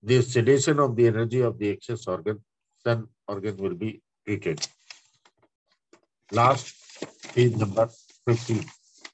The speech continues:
ये क्यों किया गया है, ये बार बार हम आपको दिखाएंगे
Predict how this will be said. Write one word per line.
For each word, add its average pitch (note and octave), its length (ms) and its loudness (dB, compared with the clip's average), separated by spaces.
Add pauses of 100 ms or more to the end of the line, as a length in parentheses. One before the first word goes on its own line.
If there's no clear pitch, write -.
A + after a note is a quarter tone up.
(720)
ये B2 160 6
क्यों E3 300 6
किया B2+ 300 4
गया F#2+ 240 4
है, A#2+ 320 -2
ये G#2 180 -2
बार A#2+ 320 2
बार D#3 180 2
हम C3+ 200 -2
आपको A#2 280 -2
दिखाएंगे F2+ 540 -8